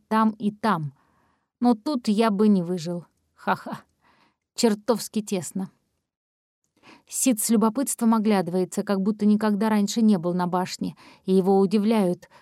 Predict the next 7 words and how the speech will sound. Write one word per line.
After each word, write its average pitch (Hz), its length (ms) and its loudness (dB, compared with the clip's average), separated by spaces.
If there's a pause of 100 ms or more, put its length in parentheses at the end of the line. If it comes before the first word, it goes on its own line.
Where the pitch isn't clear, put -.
(120)
маленькая 175 500 0
кухня, 208 680 -4
стулья, 190 600 -6 (100)
мужчины, 175 680 -4 (120)
которые 170 400 -4
живут 165 400 -6
здесь. 165 520 -8